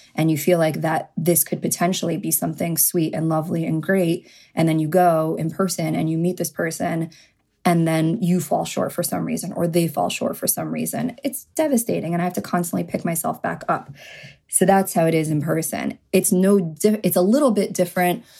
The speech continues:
with the Zoom dates because I have l-, less to expend. I have less energy to expend. I didn't have to go somewhere. I didn't have to get on a train, take a cab, coordinate my time for someone to watch my dog longer so that I could.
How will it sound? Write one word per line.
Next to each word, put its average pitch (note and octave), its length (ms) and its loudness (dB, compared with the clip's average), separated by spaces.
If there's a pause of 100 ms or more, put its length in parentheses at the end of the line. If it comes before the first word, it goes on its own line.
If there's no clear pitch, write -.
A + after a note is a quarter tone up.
(440)
with F3 340 2
the E3+ 120 2
Zoom F#3 500 2
dates E3 300 0
because E3 720 0
I E3 140 0
have E3 440 -2
l-, E3+ 240 -2
less E3 400 0 (160)
to - 140 0
expend. D#3 460 -2
I E3+ 80 0
have F3+ 220 -2
less - 380 0
energy D#3+ 360 -4
to - 100 -4
expend. C#3+ 340 -4
I F3 60 0
didn't F#3 160 2
have F3+ 80 0
to F3+ 80 0
go E3+ 240 0
somewhere. E3 260 -2
I E3 40 -4
didn't F3+ 160 0
have F3 80 -2
to F3+ 60 -2
get F3 140 2
on F#3 140 0
a F3 40 -2
train, D#3+ 520 -4
take F3 200 -4
a F3 40 -2
cab, F3 580 -4 (340)
coordinate F#3+ 560 2
my E3+ 120 0
time E3 440 0
for F3 140 -2
someone E3+ 260 0
to E3+ 120 -2
watch E3 200 0
my D#3+ 120 -2
dog E3+ 420 0
longer D#3 380 -4
so F3+ 180 0
that E3+ 100 0
I E3 140 0
could. E3 340 -2